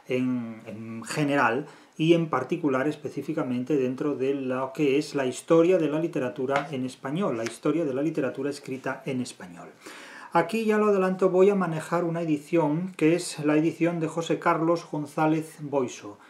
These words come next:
Me parece que esta es probablemente la mejor edición que podemos encontrar actualmente sobre Pedro Páramo. Yo suelo ser bastante crítico con, con los críticos, con mis colegas,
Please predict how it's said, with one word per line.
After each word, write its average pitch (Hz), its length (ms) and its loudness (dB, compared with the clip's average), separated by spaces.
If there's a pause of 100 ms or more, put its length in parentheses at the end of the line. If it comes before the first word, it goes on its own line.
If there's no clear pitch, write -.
(320)
Me 151 140 2
parece 175 420 2
que 185 80 2
esta 180 340 -2
es 175 200 0 (220)
probablemente 165 840 2
la 156 100 -2
mejor 156 320 -2
edición 143 540 0 (840)
que 175 100 0
podemos 165 480 2
encontrar 151 540 0
actualmente 147 600 0
sobre 143 280 0
Pedro 127 380 -2
Páramo. 104 340 -10
Yo 147 160 0
suelo 170 240 -2
ser 165 180 0
bastante 156 460 -4
crítico 160 640 -4
con, 131 720 -8
con 123 220 -6
los 123 160 -6
críticos, 170 560 -4
con 123 280 -6
mis 120 280 -10
colegas, 139 600 -4